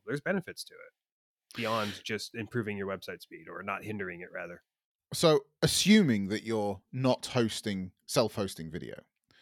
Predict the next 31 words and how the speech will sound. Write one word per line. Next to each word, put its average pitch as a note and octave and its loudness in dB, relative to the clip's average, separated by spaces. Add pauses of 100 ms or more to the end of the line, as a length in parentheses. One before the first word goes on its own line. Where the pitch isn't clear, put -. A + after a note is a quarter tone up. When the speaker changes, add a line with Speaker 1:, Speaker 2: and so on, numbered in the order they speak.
(280)
Speaker 2:
that B2 2
would A#2 -6
take A#2 0
that A2 2 (720)
asset - -4 (120)
type E2+ -4 (160)
out A2+ -2
of E2 -4
the G2+ -8
largest E2 -6
contentful D#2+ -10
paint D2+ -6
and D2 -6
first E2+ -4
contentful - -14
paint - -14
metric. - -16
So C#3+ 4 (400)
what C#3+ 6
are C#3 6 (160)
your A#2 2 (220)
sort G#2+ -2
of - -8
tips? - -2
What C#3+ 8
are C#3+ 8
your C3 10
best - 2
practices E2 0 (100)
on F2 2 (500)
the G#2+ 2